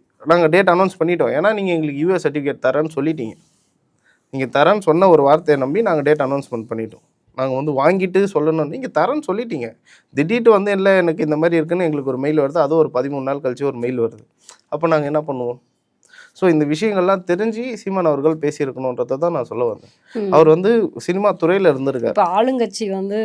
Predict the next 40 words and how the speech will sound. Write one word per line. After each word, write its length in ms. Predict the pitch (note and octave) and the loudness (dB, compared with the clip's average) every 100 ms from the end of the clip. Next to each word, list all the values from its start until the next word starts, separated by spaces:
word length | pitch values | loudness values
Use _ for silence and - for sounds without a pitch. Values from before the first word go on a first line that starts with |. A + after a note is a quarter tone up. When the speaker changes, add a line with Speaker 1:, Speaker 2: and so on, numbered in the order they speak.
| G#3 F3+ F3+ | -4 -4 -6
Speaker 2:
பிரச்சனை 380 | F3+ F3 G#3 G3 | -12 -12 -12 -12
பண்ணுது, 420 | E3+ F3 E3+ E3+ E3+ D#3+ E3 D#3+ | -12 -12 -12 -10 -8 -10 -14 _
அதுக்கு 340 | F3+ F#3+ F#3+ | -10 -10 -6
இவங்களும் 480 | F#3 F3 G3 A3 G#3+ | -4 -2 -4 -4 -6
சப்போர்ட்டிங் 500 | G3+ F#3 F#3+ F#3+ F#3 F3 | -8 -8 -8 -8 -10 -10
அப்படின்னு 280 | D3 E3 E3+ | -14 -16 -14
நீங்க 240 | E3+ E3 | -14 -14
நினைக்கிறீங்களா? 520 | D#3+ D#3+ D#3+ D#3+ D#3+ D#3+ - | -14 -14 -16 -18 -18 -20 -8
Speaker 1:
ஆ, 120 | A#3+ | -6
கண்டிப்பா. 440 | F3+ B2+ F3+ G#3+ F3 | -4 -4 -4 2 2
அது, 380 | A#2+ A#2+ B1+ - | 2 -2 -4 -8
இதை 220 | B2 C#3 | -6 -4
நாங்க 200 | D3 C3+ | -2 0
அரசியல் 360 | B2+ D3 G3 F3+ | 0 0 -2 0
அழுத்தமா 320 | D#3+ E3+ E3 | 0 -2 -4
தான் 160 | E3 D#3+ | -4 -4
பாக்குறோம். 380 | A#2+ A#2 A2 - _ - | -6 -6 -8 -10 _ -10
Speaker 2:
ம். 260 | G3 F#3+ | -6 -6
Speaker 1:
So, 460 | F3 C3+ B2+ B2 A#2 - | -8 -6 -6 -4 -6 -4
எதா-, 240 | C3 E3 | 0 2
என்ன, 140 | E3+ A3 | 4 6
Speaker 2:
ஆனா 220 | C#4 D4+ | 6 6
Speaker 1:
என்ன 260 | A#3 G3+ A#3 | 4 4 6
Speaker 2:
ஸ்டாலினும் 100 | B3+ | 6
Speaker 1:
விஷயம்னு 280 | F4 - | 6 4
Speaker 2:
வந்து 60 | E4+ | 4
Speaker 1:
சொல்லிடுறேன். 280 | D#3+ D3+ A#3+ | 4 4 2
இப்போ 160 | F#3+ | 2
Speaker 2:
ஜனநாயகனுக்கு 580 | A3 B3 C4+ B3+ A#3 A#3 | 4 6 6 4 2 -2
சப்போர்ட் 220 | G#3 G3 A#3+ | -6 -4 2
Speaker 1:
ஜனவரி 520 | C#3 D3 E3+ E3 E3 | 4 8 8 8 6
Speaker 2:
பண்ணிருக்காரு. 40 | |
Speaker 1:
ஒம்-, 300 | D3+ B2 - | 4 2 -2
அ, 60 | B2 | 0
ஜனவரி 380 | A#2+ C#3 D#3+ D#3 | 2 4 6 6
ஒன்பது 320 | D3+ E3 D#3+ | 6 4 4
வந்து 280 | D#3 D#3 D#3+ | 4 2 0
ஜனநாயகன் 520 | C#3 C#3+ D3+ D3 C#3+ | 0 0 0 0 -2
படம் 380 | C#3+ D3+ E3 D#3+ _ A#2 | 0 0 0 -6 _ -2
பிளாக். 300 | B2 A#2 | -2 -2